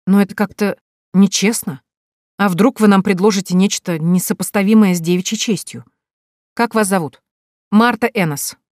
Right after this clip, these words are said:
дочь барона". "Вы задали хороший вопрос", — улыбнулась я.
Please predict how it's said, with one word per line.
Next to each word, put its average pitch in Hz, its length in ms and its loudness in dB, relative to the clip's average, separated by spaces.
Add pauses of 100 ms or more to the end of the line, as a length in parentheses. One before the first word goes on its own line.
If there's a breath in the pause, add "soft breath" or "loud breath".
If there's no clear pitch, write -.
(120)
дочь 202 260 0
барона". 170 420 -4 (760)
"Вы 202 200 2
задали 190 320 0
хороший 185 400 -4
вопрос", — 127 400 -16 (380)
улыбнулась 143 520 -6
я. 120 200 -20